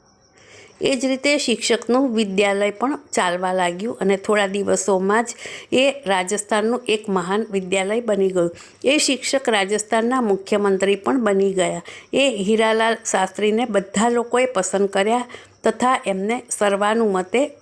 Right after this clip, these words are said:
મુખ્યમંત્રી બનાવી દીધા. મિત્રો, આ રીતે વિવેકથી સિદ્ધિઓ મેળવતા લોકો મહાન બનતા ગયા અને તેમની પ્રગતિના માર્ગો ખુલતા ગયા. સાથીઓ, એક છોકરી હતી. તેનું લગ્ન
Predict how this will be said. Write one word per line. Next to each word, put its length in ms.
મુખ્યમંત્રી 720
બનાવી 440
દીધા. 300
મિત્રો, 360
આ 260
રીતે 480
વિવેકથી 520
સિદ્ધિઓ 480
મેળવતા 640
લોકો 600
મહાન 400
બનતા 380
ગયા 360
અને 160
તેમની 380
પ્રગતિના 760
માર્ગો 380
ખુલતા 580
ગયા. 300
સાથીઓ, 480
એક 140
છોકરી 440
હતી. 300
તેનું 240
લગ્ન 260